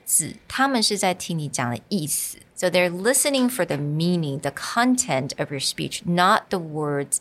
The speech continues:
itself. So don't think that they're very critical of all the words that you're choosing. So I think it's okay to feel a little bit more relaxed about that.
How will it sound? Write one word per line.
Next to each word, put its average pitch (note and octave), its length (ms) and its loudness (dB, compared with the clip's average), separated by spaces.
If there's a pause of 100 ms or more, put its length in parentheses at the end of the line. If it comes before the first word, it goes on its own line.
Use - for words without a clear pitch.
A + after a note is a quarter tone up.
itself. - 680 -6 (100)
So F3+ 260 4 (160)
don't D4 400 4
think C4 340 0
that G3 200 2
they're E3 260 2 (160)
very E3+ 300 2 (100)
critical B3 840 2
of E3 200 0
all D#3+ 160 6
the E3+ 100 0
words D3+ 760 0 (240)
that D#3+ 140 0
you're D3 260 -2
choosing. - 640 -2 (100)
So - 220 2
I G3+ 100 4
think C#4+ 320 -2
it's F#3 260 0
okay G3+ 440 4
to F#3 160 -2
feel E3 260 2
a D3+ 80 -2
little D3+ 180 -2
bit C#3+ 140 -6
more C#3+ 420 -2
relaxed C3+ 640 -2
about - 320 -4
that. - 220 -2